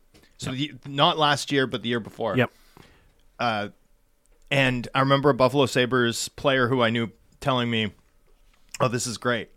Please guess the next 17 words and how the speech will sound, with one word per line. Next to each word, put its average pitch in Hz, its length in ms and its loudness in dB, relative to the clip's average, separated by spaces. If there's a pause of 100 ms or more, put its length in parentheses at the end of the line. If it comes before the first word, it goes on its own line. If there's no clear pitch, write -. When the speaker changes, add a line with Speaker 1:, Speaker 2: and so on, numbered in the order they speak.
(360)
Speaker 1:
You 120 80 -2
know, 104 160 0
we, 113 280 -2
uh, 98 300 0
we 117 120 -2
skate 135 360 0
fast 139 340 2
and 110 100 -6
we 120 100 -2
don't 120 180 -4
hit. 113 280 -6
It's - 220 -10 (100)
awesome." - 380 -4 (540)
<laughs> - 220 -8
And 220 540 8
it's 202 180 -2
like, 147 260 4